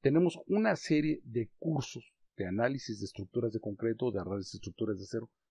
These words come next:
donde vemos esa carga cíclica, y inclusive vemos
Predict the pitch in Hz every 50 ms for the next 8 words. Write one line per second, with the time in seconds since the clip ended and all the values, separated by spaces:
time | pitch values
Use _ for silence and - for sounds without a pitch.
0 | _ _ - 107 101 113 117 135 165 175 160 - - - - - - 151 151 156
1 | 139 - 143 127 131 131 - - - - - - - - 196 214 208 247 220 185
2 | - 233 233 226 220 - 180 156 156 151 143 139 135 - - -